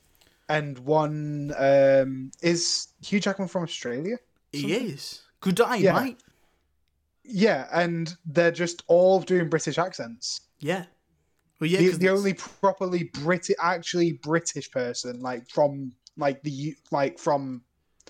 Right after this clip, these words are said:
Speaker 1: you know,
Speaker 2: England.
Speaker 1: England is Michael Caine.
Speaker 2: Mickey Caine.
Speaker 1: 'Cause Christian Bale is from Wales, which is obviously
Speaker 2: Wales.
Speaker 1: part of England, but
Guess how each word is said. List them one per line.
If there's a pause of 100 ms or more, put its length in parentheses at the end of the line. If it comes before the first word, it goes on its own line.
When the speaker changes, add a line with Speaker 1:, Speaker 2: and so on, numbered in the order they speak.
(580)
Speaker 1:
you
know,
Speaker 2:
England. (540)
Speaker 1:
England
is
Michael
Caine. (100)
Speaker 2:
Mickey
Caine.
Speaker 1:
'Cause
Christian
Bale
is
from (120)
Wales,
which
is
obviously
Speaker 2:
Wales.
Speaker 1:
part
of
England,
but